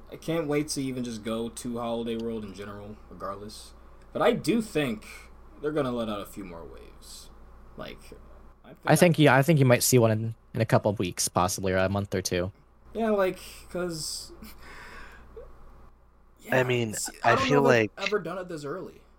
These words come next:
Speaker 3: I feel like realistically, Holiday World is gonna be getting, like, emails and stuff for, like, the next, like, at least week or two,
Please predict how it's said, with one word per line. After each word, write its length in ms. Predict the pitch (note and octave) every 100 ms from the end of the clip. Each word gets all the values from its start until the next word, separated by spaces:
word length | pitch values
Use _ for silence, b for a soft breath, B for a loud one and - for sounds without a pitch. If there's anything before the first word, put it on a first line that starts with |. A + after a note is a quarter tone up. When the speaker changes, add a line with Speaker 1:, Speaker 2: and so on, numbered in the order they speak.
| - _ _ _ _ _ _
Speaker 3:
I 80 | A#2
feel 160 | - D3
like 140 | C#3
realistically, 840 | A2 A2 G#2 G2+ - G#2+ G#2 G2
Holiday 360 | F#2+ G2 G2+ G2
World 240 | G2 F#2+
is 120 | F2+
gonna 220 | - F#2+ -
be 180 | G2 - _ _ _ _ _ _ - _ - -
getting, 480 | - A2+ A2 G#2 G#2
like, 440 | G2+ G2 - - -
emails 440 | A2 G#2+ G#2 G2+ G2
and 100 | F#2+
stuff 540 | - G2 - - -
for, 180 | - -
like, 180 | G2 -
the 80 | F#2+
next, 320 | G2 - -
like, 220 | G2 - -
at 120 | G2
least 280 | G#2+ G#2 -
week 260 | - -
or 80 | F#2+
two, 280 | - -